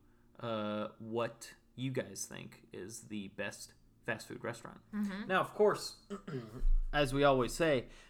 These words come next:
Speaker 1: best can be whatever you want it to be. It can be your favorite. It can be
Speaker 2: Mm-hmm.
Speaker 1: which one you think is the best, uh, even though it might not be your favorite. You know,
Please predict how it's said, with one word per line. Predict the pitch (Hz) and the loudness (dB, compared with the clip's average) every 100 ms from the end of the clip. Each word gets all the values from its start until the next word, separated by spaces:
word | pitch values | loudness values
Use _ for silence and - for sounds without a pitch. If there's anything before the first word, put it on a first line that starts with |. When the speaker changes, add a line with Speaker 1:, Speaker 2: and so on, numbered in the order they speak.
| - | -6
Speaker 1:
best | 127 185 185 - - | 4 6 6 -2 -2
can | 156 | -2
be | 135 135 131 | 2 2 4
whatever | 127 127 127 123 117 | 4 4 4 4 2
you | 113 110 | 0 0
want | 104 98 | 0 -2
it | - | -6
to | 95 | -10
be. | 82 | -8
It | 92 | -6
can | 123 | -2
be | 113 | -2
your | 104 110 101 | 0 0 -2
favorite. | - 143 156 156 160 - | -2 0 2 4 2 2
It | 123 | -2
can | 107 104 | -2 0
be | 110 | 0
Speaker 2:
Mm-hmm. | 104 | 2
Speaker 1:
which | 127 127 | 0 0
one | 117 113 | -2 0
you | 123 123 | 0 -2
think | 127 135 127 | -2 -4 -2
is | 113 110 - - - - - | -4 -6 -14 -20 -20 -20 -12
the | 123 131 | 0 0
best, | 107 120 143 - - - _ 139 | 2 2 2 0 -8 -16 _ -2
uh, | 127 120 117 113 110 | 2 2 0 -2 -4
even | 135 123 120 | -2 0 -2
though | 113 113 | -2 -2
it | |
might | 117 123 | -4 -4
not | 120 - | -4 0
be | 131 | 0
your | 151 | 0
favorite. | 160 175 175 190 185 - - - - | 0 2 4 2 0 -4 -14 -14 -2
You | 185 | 0
know, | 143 | 0